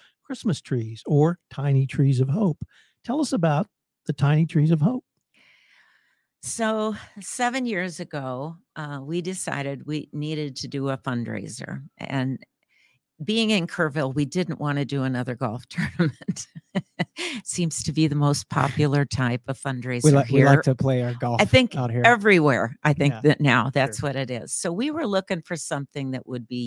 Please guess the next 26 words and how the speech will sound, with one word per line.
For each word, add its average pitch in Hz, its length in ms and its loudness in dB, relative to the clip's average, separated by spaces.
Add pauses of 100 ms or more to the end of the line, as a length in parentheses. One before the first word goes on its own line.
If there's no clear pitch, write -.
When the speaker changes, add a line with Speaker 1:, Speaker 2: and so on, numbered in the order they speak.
Speaker 2:
unique. 117 540 -10 (600)
We 165 140 -2
know 214 400 4
that, 180 400 -2 (480)
uh, 139 220 -2
people 190 420 -4
who 170 160 0
settle 156 400 -6
here, 156 240 -6
a 143 80 -4
lot 127 240 -6
of 143 160 -8 (100)
people 139 340 -12
are 139 140 -2
retired. 160 640 -6 (760)
Um, 139 400 -4
so 147 420 -2
they 165 140 -4
probably 226 480 -2
already 196 300 0
have 175 440 2
a 147 80 -4
six - 500 -6
to - 160 -4 (120)
eight 143 280 -4
foot 127 460 -6